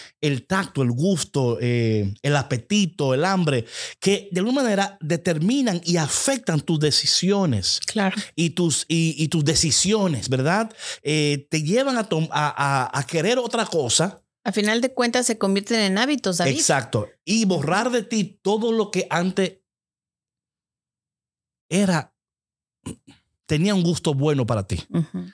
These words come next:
Speaker 1: sea, la santidad te puede saber amarga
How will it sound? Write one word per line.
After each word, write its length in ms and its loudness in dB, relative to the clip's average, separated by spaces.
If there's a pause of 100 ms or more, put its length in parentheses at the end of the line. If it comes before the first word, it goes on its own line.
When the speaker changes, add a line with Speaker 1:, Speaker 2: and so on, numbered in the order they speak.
(200)
Speaker 1:
sea, 220 2 (360)
la 160 0
santidad 880 2 (300)
te 100 0
puede 260 0
saber 280 2
amarga 760 0